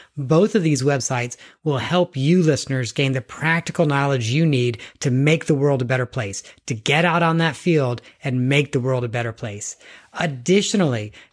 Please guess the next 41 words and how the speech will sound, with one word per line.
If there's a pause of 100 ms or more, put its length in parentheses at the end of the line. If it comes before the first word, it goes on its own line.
Joan
is
providing
our
listeners
with
access
to
a
free
webinar
about
her
thoughts
on
the
future
of
the
nonprofit
sector (380)
and
steps
you
can
take
now (240)
to
come
out (140)
stronger
than
ever
before. (360)
That
webinar
is
expected
to
go
live